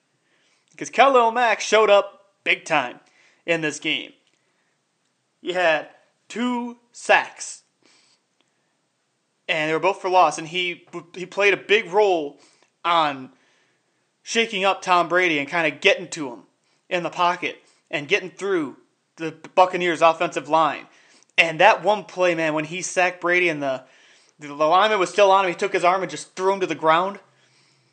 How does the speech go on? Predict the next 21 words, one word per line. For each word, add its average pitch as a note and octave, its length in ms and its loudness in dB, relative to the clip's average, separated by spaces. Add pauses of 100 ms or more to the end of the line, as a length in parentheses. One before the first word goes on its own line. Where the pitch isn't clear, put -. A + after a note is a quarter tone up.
(320)
That's - 540 0 (140)
the D#3+ 60 -14
Khalil E3 360 0
Mack D#3 280 0
we've D#3 140 -6
been D#3 120 -4
hoping D#3 280 -4
to C#3 60 -10
see C#3 260 -6
all F2 140 -14
year. - 260 -20 (1500)
It F3 40 -8
may F3+ 80 2
have B3+ 120 2
taken A3+ 280 6
him G#3+ 60 -2
five G3 280 6
games G3 220 0
to F#3 60 -6
show F#3 260 0
up, - 360 -2